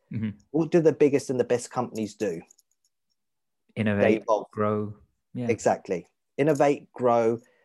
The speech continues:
Speaker 2: You know, we, we now have technology which, you know, thirty years ago wasn't even available on, on the rockets that went to the moon.
Speaker 1: Yeah.
Speaker 2: Yeah. But we've got that in the palm of our hands.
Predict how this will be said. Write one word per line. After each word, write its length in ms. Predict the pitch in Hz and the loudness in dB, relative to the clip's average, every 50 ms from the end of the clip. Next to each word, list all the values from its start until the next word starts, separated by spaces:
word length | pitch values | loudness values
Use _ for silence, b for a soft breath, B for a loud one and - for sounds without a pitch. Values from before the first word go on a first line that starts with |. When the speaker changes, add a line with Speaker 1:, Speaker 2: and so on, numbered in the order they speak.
| b b b | b b b
Speaker 2:
You 100 | 123 113 | -2 0
know, 220 | 107 104 107 101 - _ _ _ _ _ _ _ - | 0 0 -2 -4 -8 _ _ _ _ _ _ _ -8
we, 360 | - 117 127 131 127 120 123 - | -2 2 2 4 2 2 -2 -6
we 140 | - 120 127 | -4 -4 -2
now 240 | 131 135 135 139 131 | -2 -2 -2 -2 -4
have 320 | - 131 123 117 117 113 - _ _ _ _ _ _ _ _ _ _ | -4 -4 -2 -2 -4 -6 -8 _ _ _ _ _ _ _ _ _ _
technology 600 | - - 143 131 135 131 127 123 113 113 110 104 | -8 -6 -6 -2 0 0 2 2 0 -2 -2 -4
which, 480 | 104 98 107 104 92 - - - - _ _ _ _ _ _ _ _ _ _ _ _ _ _ _ _ _ _ _ _ _ _ _ _ _ _ | -2 -2 -2 -4 -4 -6 -12 -16 -16 _ _ _ _ _ _ _ _ _ _ _ _ _ _ _ _ _ _ _ _ _ _ _ _ _ _
you 80 | - 120 | -6 -6
know, 120 | 113 107 | -4 -4
thirty 360 | 104 - 139 131 127 - 120 | -4 0 0 0 0 0 -2
years 240 | 120 127 131 127 110 | -2 0 0 0 0
ago 160 | 113 - 95 | -2 -2 -2
wasn't 280 | 104 107 113 110 107 92 | 0 0 -2 -2 -4 -4
even 220 | 110 113 101 101 | -4 -4 -4 -4
available 460 | 107 101 107 107 107 107 104 101 107 107 | -4 -2 0 0 0 0 -2 -2 -2 -2
on, 180 | 104 107 104 104 | -2 -4 -6 -8
on 80 | - 104 | -8 -6
the 80 | 101 101 | -2 0
rockets 380 | 117 117 117 - 98 - - | 0 0 0 -2 -10 -12 -10
that 100 | - 92 | -8 -4
went 180 | 87 98 95 95 | -4 -4 -4 -6
to 60 | - | -8
the 60 | 87 92 | -6 -6
moon. 240 | 110 120 101 78 - _ _ _ _ _ _ _ | -4 -4 -6 -8 -12 _ _ _ _ _ _ _
Speaker 1:
Yeah. 160 | - 131 127 117 - _ _ _ _ _ _ _ _ _ - | -10 -8 -8 -8 -10 _ _ _ _ _ _ _ _ _ -4
Speaker 2:
Yeah. 280 | 120 117 110 117 123 - _ _ _ _ _ | 0 2 2 2 2 -2 _ _ _ _ _
But 100 | - 123 | 0 2
we've 140 | 113 127 120 | 2 2 2
got 140 | - 127 104 | 2 2 0
that 120 | 113 107 | 0 -2
in 60 | 95 107 | -2 -4
the 60 | 101 | -6
palm 240 | - - 123 110 113 | -2 -2 0 0 0
of 120 | 104 - | 0 -2
our 100 | 107 98 | -2 -2
hands. 540 | 101 120 113 95 90 87 - - - - | -2 -2 -4 -4 -4 -8 -12 -16 -18 -20